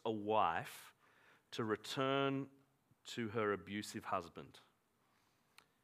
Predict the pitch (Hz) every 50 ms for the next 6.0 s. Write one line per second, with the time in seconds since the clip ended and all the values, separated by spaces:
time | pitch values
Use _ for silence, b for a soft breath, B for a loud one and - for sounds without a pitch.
0 | b b b _ - - 107 107 107 98 - - 107 101 107 - - 92 - 101
1 | 104 - - - - - - _ _ _ _ _ _ _ _ _ _ b b b
2 | b b b - - 107 98 101 98 - - 107 98 101 - - 98 - - 107
3 | - - - - - - _ _ _ _ _ _ _ _ _ _ _ _ _ _
4 | 98 - - 117 107 98 101 98 - - - 95 92 - - 92 - - 101 98
5 | - - - 95 90 85 - - - - - 82 71 - _ - - - -